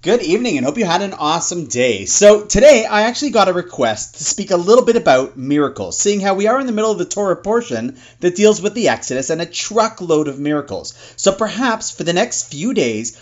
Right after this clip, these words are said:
we can spend a little time exploring some ideas about miracles in Judaism. For tonight, let's just set the stage with a couple of questions. The first question I'd like you to think about is as follows. Do you believe that miracles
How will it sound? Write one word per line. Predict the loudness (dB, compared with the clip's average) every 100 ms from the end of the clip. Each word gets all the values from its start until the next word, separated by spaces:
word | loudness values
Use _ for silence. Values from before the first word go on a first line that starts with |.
| -8
we | -4 -2
can | -2
spend | -4 0 0 0
a | -4
little | -2 -2 -2
time | -4 -4 -2 -2 -6
exploring | -10 -10 -8 -2 0 0 -2
some | -4 -4 -4
ideas | -6 -6 -6 -6 -8
about | -8 -8 -6
miracles | -2 -2 -2 -4 -6 -8
in | -14
Judaism. | -12 -12 -12 -14 -16 -20 _ _ -20 -20 -4
For | 0
tonight, | 2 2 2 0 -4
let's | -4 -2 -4
just | -8 -4
set | -2 -2 -2
the |
stage | -6 -4 -4 -4 -8
with | -4 -4
a | -2
couple | -4 -4
of | -6
questions. | -4 -6 -6 -12 -14 -18 -20 _ -20 -2
The | 0
first | 0 0 0
question | 2 2 2 -4
I'd | 0
like | 0 0
you | -4
to |
think | -6 -8
about | -6 -6 -6
is | -8
as | -10
follows. | -6 -6 -6 -8 -16 -20 _ -20 -20 -20 -16 -4
Do | 0 2
you | 4 4 2 -2 -12 _ _ _ _
believe | -6 -2 -2 -2 -4
that | -6
miracles | -4 -6 -6 -8 -8 -10